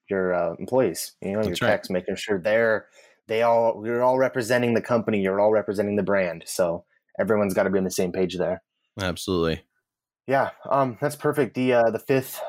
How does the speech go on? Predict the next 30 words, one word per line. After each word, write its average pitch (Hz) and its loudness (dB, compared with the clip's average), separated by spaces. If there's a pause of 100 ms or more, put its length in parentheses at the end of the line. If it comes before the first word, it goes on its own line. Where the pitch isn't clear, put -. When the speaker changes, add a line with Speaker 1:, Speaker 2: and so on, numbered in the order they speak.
(120)
Speaker 1:
big 113 2
idea 113 2
is 95 -6
that 104 4
customers 127 0
do 113 -2
not - 2
take - -8
action 107 0
unless 101 2
they 98 2
are 95 2
challenged 110 0
to 110 -4
take - -4
action. 80 -4
So 92 -6
this 92 -4
is 127 0
Speaker 2:
Even 156 2
Speaker 1:
the 170 4
Speaker 2:
our 156 4
hero 170 2
needs 127 0
an 127 2
inciting 135 2
Speaker 1:
Yep. 127 0
Speaker 2:
event, 127 0
right? 107 0
Luke's 151 2